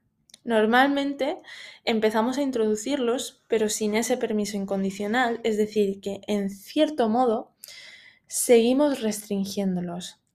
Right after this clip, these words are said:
Sí, ya nos damos el permiso a comerlos, pero no un permiso incondicional. Quizá tendemos a restringir la porción, por ejemplo, a lo mejor estás en un cumpleaños y te apetece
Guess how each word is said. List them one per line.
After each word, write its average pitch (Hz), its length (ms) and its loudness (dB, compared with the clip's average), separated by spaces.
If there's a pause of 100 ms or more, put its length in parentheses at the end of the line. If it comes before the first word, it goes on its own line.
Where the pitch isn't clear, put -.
(160)
Sí, 226 460 -2
ya 233 200 2
nos 262 180 2
damos 226 280 2
el 202 100 0
permiso 202 420 0
a 190 80 -2
comerlos, 254 640 -2 (640)
pero 214 280 6
no 262 180 2
un 226 120 2
permiso 196 380 0
incondicional. 190 840 -2 (500)
Quizá 233 440 2
tendemos 220 580 0
a 208 100 2
restringir 202 880 -2
la 190 280 -2
porción, 226 720 -2 (420)
por 202 140 -2
ejemplo, 214 340 0
a 196 40 2
lo 190 80 -2
mejor 190 260 -2
estás 202 260 -2
en 202 100 -2
un 196 140 -2
cumpleaños 202 580 -2
y 220 100 0
te 196 100 -2
apetece 196 760 -4